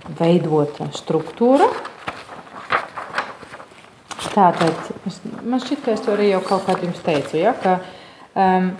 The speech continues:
septītā nodaļa ir trīs pakāpnes. Tātad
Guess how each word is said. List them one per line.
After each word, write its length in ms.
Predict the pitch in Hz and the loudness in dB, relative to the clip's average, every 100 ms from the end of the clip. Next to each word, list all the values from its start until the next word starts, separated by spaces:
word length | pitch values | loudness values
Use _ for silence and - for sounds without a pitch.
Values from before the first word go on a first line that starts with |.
| - | -12
septītā 560 | - - 185 220 254 269 | -8 -2 0 0 0 2
nodaļa 540 | 277 302 302 339 381 381 | 2 2 2 0 0 0
ir 260 | - 285 269 - | 0 0 -2 -8
trīs 420 | - 269 247 - | 0 2 2 -2
pakāpnes. 720 | - 247 247 208 180 - 165 - | -2 -2 2 2 2 0 -2 -2
Tātad 320 | 180 170 | 0 0